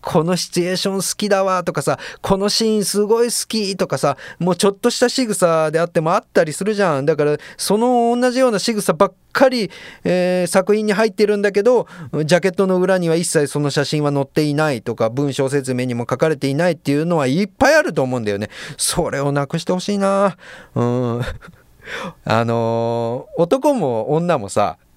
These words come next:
エロに関してさ、脳にこう、なんていうの、ビビビッとくるようなさ、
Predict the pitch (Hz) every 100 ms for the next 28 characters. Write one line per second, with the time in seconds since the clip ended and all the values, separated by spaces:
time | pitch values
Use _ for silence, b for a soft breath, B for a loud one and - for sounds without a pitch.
0 | _ _ _ _ _ _ - 240 214 127
1 | 104 101 98 107 90 - 85 95 87 180
2 | 196 262 156 117 - 117 120 135 139 123
3 | 127 240 247 220 220 151 185 214 226 240
4 | 240 - 202 175 117 107 107 110